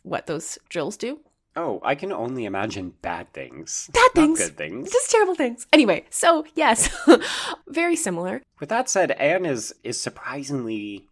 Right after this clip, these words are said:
Speaker 2: well adapted,
Speaker 1: She
Speaker 2: like,
Speaker 1: is
Speaker 2: mentally.
Speaker 1: really well adapted. And part of it, I think, is she's situated as this farm girl. She has a sense of faith, a certain amount of faith, but not, my, one of my problems with the film adaptation is they turn that faith into sort of, like, a religious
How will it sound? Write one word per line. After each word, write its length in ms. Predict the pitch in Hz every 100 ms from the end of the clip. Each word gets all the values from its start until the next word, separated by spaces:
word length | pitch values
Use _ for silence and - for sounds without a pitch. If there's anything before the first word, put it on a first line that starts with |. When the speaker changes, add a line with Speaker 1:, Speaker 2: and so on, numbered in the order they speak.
| _
Speaker 2:
well 600 | 98 92 98 95 98 95
adapted, 800 | - 92 85 85 - 67 - -
Speaker 1:
She 260 | - - 427
Speaker 2:
like, 120 | 392
Speaker 1:
is 160 | 349
Speaker 2:
mentally. 240 | 294 285 339
Speaker 1:
really 240 | 381 392
well 280 | 339 269 262
adapted. 480 | 233 214 185 - 175 -
And 100 | 233
part 180 | 269 277
of 80 |
it, 80 | 285
I 100 | 240
think, 240 | 226 220 220
is 240 | 202 - -
she's 200 | 208 -
situated 460 | 262 254 233 202
as 140 | 185 -
this 340 | 170 - - - - - -
farm 360 | - 208 214
girl. 400 | 196 185 190 226 - - -
She 540 | - - - 190 190 190
has 640 | 190 190 190 185 185 - -
a 160 | 165 170
sense 380 | 202 220 233
of 420 | 202 180 170 - _
faith, 480 | - - 165 285 -
a 40 | -
certain 220 | 214 185
amount 160 | 202 170
of 60 | -
faith, 400 | 170 180 262 -
but 120 | -
not, 420 | 240 269 311 311 - _ -
my, 180 | 240 240
one 160 | 254
of 60 | 269
my 80 | 285
problems 260 | 220 202
with 100 | 190
the 40 | 190
film 220 | - 175
adaptation 500 | 175 - - 170 -
is 100 | -
they 100 | -
turn 220 | - 190
that 120 | 196 -
faith 260 | - 180
into 200 | - 202
sort 180 | - 160
of, 100 | 160
like, 200 | - -
a 440 | - 50 - - -
religious 920 | 214 - 180 180 185 175 180 -